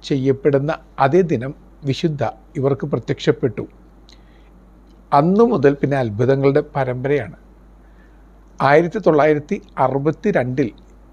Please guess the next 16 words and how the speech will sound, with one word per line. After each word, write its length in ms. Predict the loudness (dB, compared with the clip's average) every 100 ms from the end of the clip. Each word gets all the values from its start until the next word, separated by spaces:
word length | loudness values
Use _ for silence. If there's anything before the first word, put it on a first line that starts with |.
| -20 -20 -20 -12 -8
ഈ 60 | -4
കന്യാസ്ത്രീ 520 | -2 0 0 -2 -2 -2 0
മരിക്കുന്നതുവരെ 760 | -2 -2 -4 0 0 0 -4 -14 -20 -20 -20 -20 -20 -20 -20 -20 -20 -20 -20 -20 -20 -20 -6
നിരന്തരമായ 920 | 0 2 2 2 4 4 2 0 -2 -4 -8 -14 -20 -20 -20 -20 -20 -14 0
ദർശനങ്ങൾ 520 | 2 2 -2 -2 0
അവർക്ക് 220 | 0 0 -4
ലഭിച്ചു. 260 | -6 -10 -18 -20 -20 -20 -20 -20 -20 -20 -20 -20 -20 -20 -20 -10 0
അവർ 260 | 4 4 2 -4 -10 0
ക്രിസ്തുവിനെ 480 | 0 0 0 2 0
മുഖാമുഖം 640 | -2 -4 -2 0 0 0 -2 -4
കാണുന്നുവെന്ന് 640 | -4 -2 -2 0 0 -2 -8 -16 -10 -4
അവർ 160 | -2 -2 -6 -12 -6
പല 100 | -4
പ്രാവശ്യം 460 | -2 -2 -2 -4 -10 -8
പറഞ്ഞു. 280 | -6 -6 -12 -20 -20 -20 -20 -20 -20 -20 -20 -20 -20 -12 -2
ഇനി 160 | -2